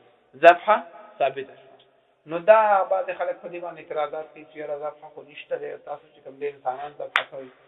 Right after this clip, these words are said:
بل د دغه نه معلومیږي، د فتنو د بعض روایتو نه معلومیږي. هغې کې راځي چې امام مهدي رحمه الله چې کوم <coughs> امام مهدي منتظر چې کوم دی،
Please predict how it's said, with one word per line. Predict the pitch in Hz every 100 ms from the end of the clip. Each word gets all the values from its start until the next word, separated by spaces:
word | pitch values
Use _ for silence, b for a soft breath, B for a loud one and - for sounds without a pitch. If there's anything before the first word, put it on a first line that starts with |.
| b b b 135
بل | 175
د | 185 147
دغه | 143 170
نه | 160
معلومیږي، | 135 127 - - - - _ _
د | 139
فتنو | - 156 190 185
د | 143
بعض | 151 151 139
روایتو | 131 135 143 131
نه | 123
معلومیږي. | 120 120 123 143 - _ _ _ _ _ _ _ _ _ _ -
هغې | 139 156 170
کې | 160
راځي | 147 156
چې | 160
امام | 156 160 156
مهدي | 147 143 151
رحمه | 165 147 139 139
الله | 135 160
چې | 165 -
کوم | 165 156 - - - - -
<coughs> | - 175 160 180 - 147 -
امام | 139 165 160
مهدي | 160 147 180
منتظر | 170 165 165 160 185
چې | -
کوم | 180 170 -
دی، | 202